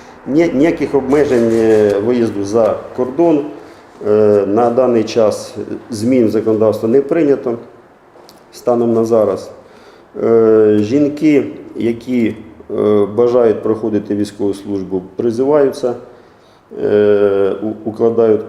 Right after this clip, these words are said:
контракт і проходять с-, службу на загальних засадах, як і чоловіки, е, з, тільки з урахуванням законодавства про м-, материнство і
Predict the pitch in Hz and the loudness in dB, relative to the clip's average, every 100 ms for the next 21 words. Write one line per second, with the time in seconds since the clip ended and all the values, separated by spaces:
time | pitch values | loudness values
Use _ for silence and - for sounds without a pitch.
0 | - 127 120 143 139 - - - 110 143 | -2 -2 0 0 -2 -6 -8 -6 -4 -2
1 | 123 110 - - - 131 98 101 110 110 | -2 -2 -4 -16 -8 -6 -2 2 2 2
2 | 110 107 98 98 104 107 - 165 127 - | 2 2 0 0 0 0 -2 -2 -2 -6
3 | - 104 107 107 107 104 107 - 110 113 | -14 -6 -6 -6 -8 -8 -8 -8 -4 -4
4 | 110 107 151 147 - - - _ - 104 | -6 -4 -4 -4 -18 -20 -20 _ -2 2
5 | 104 104 98 101 110 - 151 131 104 110 | 4 2 0 -4 -10 -8 -12 -6 -4 0
6 | 104 117 123 110 95 104 104 110 107 127 | 0 0 0 0 -2 -4 -2 -2 0 0
7 | 127 101 - 107 104 98 - - - 95 | -2 -10 -8 -4 -2 -4 -8 -20 -16 -16
8 | - _ 110 110 110 113 113 147 160 165 | -16 _ -10 -6 -4 -2 -2 -2 -4 -6
9 | - 107 - 131 120 | -6 -6 -4 -6 -8